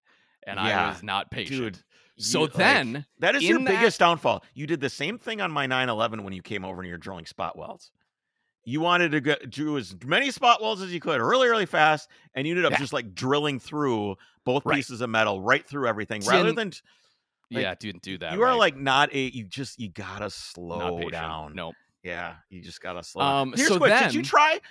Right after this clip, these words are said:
Speaker 2: did you try to weld anything
Speaker 1: Oh,
Speaker 2: to these?
Speaker 1: yes. Okay, so before you came over even, yes, I did weld, try welding both of those. And here's what happened. My, the welding worked. It worked great. And what I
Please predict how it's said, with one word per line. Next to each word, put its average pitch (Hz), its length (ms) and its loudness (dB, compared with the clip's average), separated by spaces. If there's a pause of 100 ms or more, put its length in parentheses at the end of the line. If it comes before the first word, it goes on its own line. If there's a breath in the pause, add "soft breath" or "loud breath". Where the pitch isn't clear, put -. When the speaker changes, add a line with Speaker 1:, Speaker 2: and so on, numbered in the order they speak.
(120)
Speaker 2:
did 190 120 -12
you - 60 -12
try - 120 -8
to 381 100 -4
weld 107 440 -2
anything 202 500 -10 (560)
Speaker 1:
Oh, 214 140 8
Speaker 2:
to 180 60 2
these? 180 180 -2
Speaker 1:
yes. - 380 -2
Okay, 202 240 -8
so - 180 -6
before 226 400 -6
you 208 180 -2
came 185 240 -2
over 190 280 2
even, 98 340 -10 (320 soft breath)
yes, - 400 -2
I 139 120 -2
did 160 280 -2
weld, 131 480 -2
try 135 220 -2
welding 113 560 -6 (100)
both 165 240 -2
of 117 140 -16
those. - 340 -20 (240 soft breath)
And 135 160 -8
here's 190 220 2
what 143 100 -2
happened. 180 460 -6 (320 soft breath)
My, 151 240 0 (200)
the 156 140 -4
welding 139 540 0
worked. - 440 -10
It - 40 -16
worked 113 260 -12
great. 113 300 -10 (120)
And 135 220 -6
what 165 100 -2
I 156 180 -2